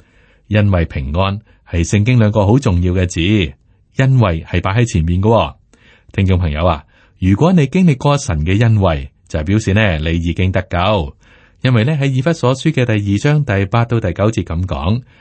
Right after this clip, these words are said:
「你們得救是本乎恩，也因着信，這並不是出於自己，乃是神所賜的；也不是出於行為，免得有人自誇。」嗱，如果你以前係失喪嘅罪人啊，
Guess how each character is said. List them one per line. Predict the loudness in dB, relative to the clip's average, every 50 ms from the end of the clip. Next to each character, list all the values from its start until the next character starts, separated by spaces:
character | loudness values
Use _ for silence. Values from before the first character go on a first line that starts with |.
| _ _ _ -4
「你 | 0 0 0
們 | 2 0 -2 -2
得 | -4 -6 -8 -6
救 | -4 -4 -4 -4 -4
是 | -4 -4 -6 -6
本 | -4 -4 -4 -4 -4
乎 | -4 -6 -10
恩， | -8 -4 -2 -2 -2 -2 -4 -8 -14 _ _ _
也 | -6 -4 -2 -2 0
因 | 0 2 0 0
着 | -2 -4 -6
信， | -6 -4 -4 -2 -2 -2 -6 -10 _ -20 -20 -20 _ _
這 | -2 0 0 0
並 | 2 0 -2 0
不 | 0 -2
是 | -2 0 0 0 0
出 | 0 -2 -4 0
於 | 2 2 2 2
自 | 0 -4 -6 -6 -6
己， | -6 -8 -6 -2 -2 -2 -2 -4 _ _ _ _ _ -2
乃 | 0 0 0
是 | 0 0 -2
神 | -2 -2 -2 -2 -2 -2
所 | -2 -2 -2 -2
賜 | -2 -4 -4 -4 -2
的； | -2 -4 -4 -6 _ _ _ _ _ _ -8
也 | -4 -2 -2
不 | 0 -2
是 | -4 -2 0 0 0 0
出 | 0 -2 -4
於 | 0 0 0 0
行 | 0 -2 -4 -4 -2 0
為， | 0 -2 -2 -4 -10 _ _ _ _ _ -4
免 | 0 2 2
得 | 2 2 0 -2 _ -2
有 | 0 0 2
人 | 2 0 -2 -4 -6
自 | -10 -10 -8 -8
誇。」 | -10 -10 -6 -4 -2 -2 -2 -4 _ _ _ _ _ _ _ _ _ _ _ _ _ _ _ _ -4
嗱， | -2 0 2 2
如 | 2 2
果 | 2 2
你 | 2 2 2 2
以 | 0 0 0
前 | 0 0 0 0
係 | 0 0
失 | -2 -2 -4 -6
喪 | -6 -2 -2 0 0
嘅 | 0 0 0
罪 | 0 0 -2 0
人 | -2 -2 -4 -2 -2
啊， | -2 -2 -2 -4